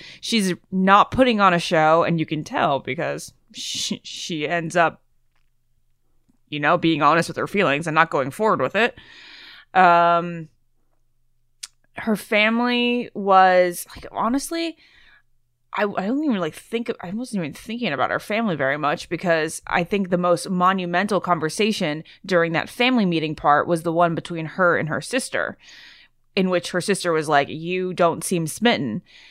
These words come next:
And, and then there was the conversation with her mom about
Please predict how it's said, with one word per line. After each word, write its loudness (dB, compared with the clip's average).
And, -2
and 2
then 4
there 4
was 2
the 0
conversation -4
with -4
her -8
mom 4
about 4